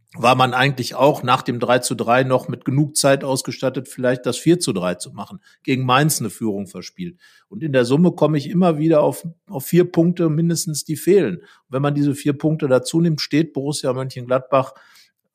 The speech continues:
einstellig und hat eine ganz andere, äh, Situation in dieser Saison, die jetzt zum Drittel vorbei ist.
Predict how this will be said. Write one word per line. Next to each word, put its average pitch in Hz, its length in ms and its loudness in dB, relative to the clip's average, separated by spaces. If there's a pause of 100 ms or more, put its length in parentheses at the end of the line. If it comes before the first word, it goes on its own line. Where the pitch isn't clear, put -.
(240)
einstellig 143 800 2
und 131 420 -8
hat 151 180 -6
eine 139 100 -2
ganz 147 260 2
andere, 135 720 2
äh, 127 40 0
Situation 139 680 0
in 165 100 0
dieser 151 280 0
Saison, 139 440 -2
die 135 100 -8
jetzt 135 220 -6
zum 127 180 -8
Drittel 143 300 -4
vorbei 127 460 0
ist. 175 220 -4